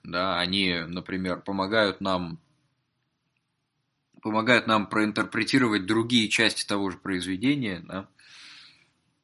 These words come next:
связать разные интерп-, интерпретации разных частей одного и того же произведения. То есть они,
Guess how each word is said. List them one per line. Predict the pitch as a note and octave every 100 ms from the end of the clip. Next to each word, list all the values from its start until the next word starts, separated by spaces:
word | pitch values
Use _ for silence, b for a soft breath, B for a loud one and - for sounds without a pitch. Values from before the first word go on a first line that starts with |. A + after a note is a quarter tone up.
| _ _ _ _ - -
связать | - A#2 A2 A2 A#2 A#2 - _ -
разные | F#2+ G#2+ G#2 G2 F#2+
интерп-, | F#2 G2 G2 G2+
интерпретации | G#2 G2+ G2 G#2 - G2+ - G2
разных | G2 F#2+ F#2+
частей | - G2+ - G2+
одного | F2+ G2 F#2+ F2+
и |
того | F#2 F2
же |
произведения. | - F#2 F2 F#2+ F#2 E2+ - - B B B B
То | G#2+
есть | -
они, | A#2 C#3+ E3+